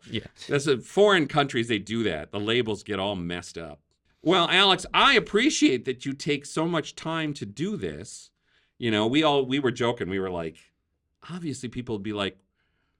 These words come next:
Speaker 2: "We knew the late night shows were a pile of leftists." Well, but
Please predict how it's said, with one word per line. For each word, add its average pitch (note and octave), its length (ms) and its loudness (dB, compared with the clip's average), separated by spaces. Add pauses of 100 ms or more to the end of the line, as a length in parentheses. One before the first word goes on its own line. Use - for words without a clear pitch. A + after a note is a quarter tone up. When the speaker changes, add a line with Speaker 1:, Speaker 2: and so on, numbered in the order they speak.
(120)
Speaker 2:
"We B2 240 2
knew D#3 640 8
the B2 120 2
late B2 340 2
night C3 320 0
shows B2+ 840 2
were G#2 160 0
a G2 60 -4
pile A#2+ 460 2
of A#2 80 0
leftists." B2 580 -2
Well, A3 320 -2
but E3 280 -8